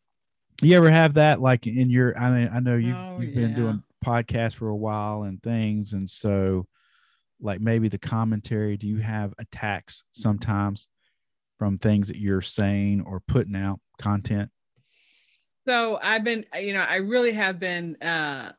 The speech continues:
Speaker 2: very blessed. I have not had a, a very, very bad, you know, situation. Um, if anything,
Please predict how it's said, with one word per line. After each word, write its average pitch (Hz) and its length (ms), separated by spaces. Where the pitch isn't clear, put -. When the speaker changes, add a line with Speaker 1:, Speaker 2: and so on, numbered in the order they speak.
Speaker 2:
very 190 400
blessed. 180 640
I 165 140
have 190 300
not 175 220
had 175 400
a, 160 320
a 185 80
very, 214 300
very 175 320
bad, 165 800
you 214 160
know, 208 460
situation. 220 960
Um, 170 480
if 208 280
anything, 175 1000